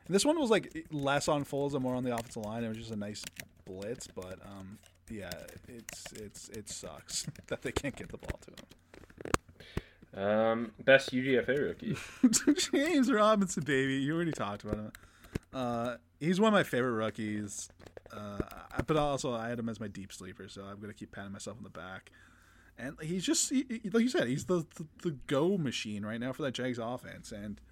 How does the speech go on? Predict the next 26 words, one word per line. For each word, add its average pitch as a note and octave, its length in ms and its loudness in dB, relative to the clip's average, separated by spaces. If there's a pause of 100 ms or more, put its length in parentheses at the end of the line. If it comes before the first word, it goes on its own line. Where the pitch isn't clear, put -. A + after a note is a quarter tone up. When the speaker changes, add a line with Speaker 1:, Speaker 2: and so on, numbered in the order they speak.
Speaker 2:
The G#2+ 120 -4
go B2+ 340 4
machine. A#2+ 380 4
That's G#2+ 140 0
a A#2+ 60 2
sick C3 420 4
nickname, A#2+ 400 2
A F#2+ 160 2
J. F#2 280 0 (380)
Speaker 1:
<laughs> - 360 -20
I - 120 -6
have C3+ 140 -4
no D3+ 160 4
idea D#3 180 6
what D3 100 6
it C3 60 0
means, C3 260 2
but B2+ 100 0
it A#2+ 60 0
came C3 240 0
out A#2+ 80 2
and G#2 100 -2
I G2 120 -6
love G2 320 -2
it - 120 -12
now. F#2 200 -14